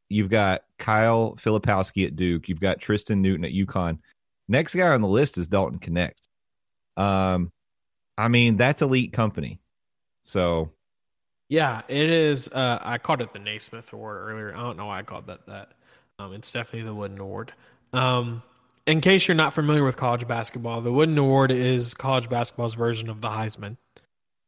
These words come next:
Speaker 2: Um, and it goes to the most outstanding player, just like the Heisman is supposed to do. Um, the Wooden Award kinda does it,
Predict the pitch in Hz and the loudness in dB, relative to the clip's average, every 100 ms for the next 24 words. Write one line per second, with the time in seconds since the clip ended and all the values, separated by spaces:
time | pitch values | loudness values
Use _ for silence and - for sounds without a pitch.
0 | - 131 123 117 113 110 - _ _ _ | -2 0 2 0 -2 -6 -12 _ _ _
1 | _ _ _ 135 131 117 131 123 117 127 | _ _ _ -4 -2 0 2 2 2 -2
2 | 120 123 - 127 123 123 120 120 117 120 | 0 -2 -2 -4 -4 -4 -4 -4 -2 -6
3 | 117 _ _ _ _ - 113 - 117 - | -8 _ _ _ _ -8 -4 -2 -2 -4
4 | 113 120 117 117 117 - 131 120 - 110 | -2 -2 -2 -4 -4 -2 0 -2 -4 -10
5 | 107 110 120 _ _ _ - 123 120 120 | -12 -12 -14 _ _ _ -10 -6 -4 -4
6 | 117 120 117 _ _ _ _ _ _ 127 | -6 -10 -14 _ _ _ _ _ _ -6
7 | 127 165 220 180 151 127 156 127 123 117 | 0 0 2 0 0 -2 -4 -2 -2 -4
8 | 107 | -8